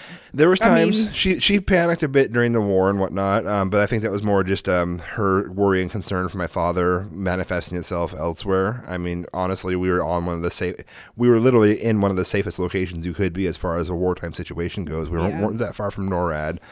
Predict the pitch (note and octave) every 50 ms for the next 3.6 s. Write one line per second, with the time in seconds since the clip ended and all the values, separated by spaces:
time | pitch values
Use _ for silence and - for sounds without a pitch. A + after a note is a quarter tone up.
0 | - - _ - F2+ F#2+ F#2+ F#2 F#2 G2+ A2 G2+ - A2 F#2+ F#2+ F#2 F#2 - -
1 | F2 E2+ F2 F#2 F2+ - - D#2+ F2 E2+ - - - - - _ _ F#2+ F#2 F#2+
2 | F#2 G2 G2+ G#2 F#2+ F2 E2+ - G#2 F#2+ - E2+ E2+ E2+ E2+ E2 - F2+ D#2+ D#2+
3 | C#2 - E2 D#2 D#2 D#2+ D2+ C#2 B1+ B1+ -